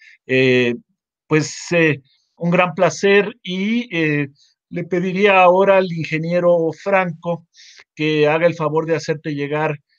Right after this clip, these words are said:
querido José Luis, eh, algunas preguntas, a ver si tienes un tiempo para resolverlas, ¿no? Para un poquito profundizar en lo que nos has comentado y en responder algunas dudas de nuestro público. No sé si ya,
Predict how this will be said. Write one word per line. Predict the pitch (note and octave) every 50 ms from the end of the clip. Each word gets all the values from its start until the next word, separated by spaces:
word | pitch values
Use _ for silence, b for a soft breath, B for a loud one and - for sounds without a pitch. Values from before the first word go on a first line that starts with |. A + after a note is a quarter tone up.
| _ _ _ _
querido | - C#3+ C#3 D3 D#3 E3 D#3+
José | E3 - C3+ B2+ - D3 C#3+
Luis, | D3+ D3+ D#3+ E3+ E3+ E3 D#3+ - - - -
eh, | D#3 D3+ C#3+ B2+ B2+ b b b b b -
algunas | C3 C#3+ C#3 D#3 F3 E3+ D#3 -
preguntas, | - D#3 D3 C#3 D3 E3+ F#3 F3+ E3+ E3+ E3 C#3 C#3+ D3+
a | C#3
ver | D3 D3+ C#3+
si | - - D3+
tienes | - D3+ D#3 D3+ D#3 C#3+ - -
un | D3+ D3 C#3
tiempo | - D3 D3+ D3 D3 C#3+ - - D#3+ D3+ D#3 b b b b b _ _
para | - C3+ C#3+ C#3+ C#3+ C#3+
resolverlas, | C3 C3+ B2+ B2 - _ - - - B2+ A#2+ A#2 A#2+ B2 C3 B2 B2 A#2+ A#2 A2+ G#2+ A#2+
¿no? | C#3+ D3 - _ _ _ _ -
Para | C3+ C3+ C#3 C#3+ D3 _ _ _ _ _
un | - D#3 C#3
poquito | D#3 D3+ D3+ D3 D3 C#3+ E3 C#3+ B2
profundizar | C#3+ C3+ C3 C3 C3+ - C#3+ C#3 C3 B2+ A#2 - - D#3+ D#3 D#3 - - _ _ _ _
en | - C3
lo | C3+ B2+
que | C3 B2+
nos | A#2+ B2+ B2 B2 - -
has | D3+ C#3+ C#3+ C3+ - - - -
comentado | - C#3+ D3 C#3+ D3 C#3+ - E3+ F3 F3 E3 F3 F3
y | E3 D#3 D3+
en | D3+ D#3 C#3+
responder | C#3+ C3+ - - C3+ B2+ C3 C3 C#3+ C#3 C3 _ _ _ _ _ _ _ -
algunas | B2+ C3 C3 B2+ C#3 C#3+ C#3+ C#3+ C#3 C#3 C3+ B2+ B2
dudas | A#2+ C3+ C3 C3+ C3 B2 A#2
de | A#2+
nuestro | A#2 A2+ A2 - - A#2 G#2
público. | - - A#2 A2+ A2+ A2+ A2 - - B2+
No | C#3 C3+
sé | - - C3+
si | - - C3+
ya, | B2+ C3+ C3 C3+ B2+ B2+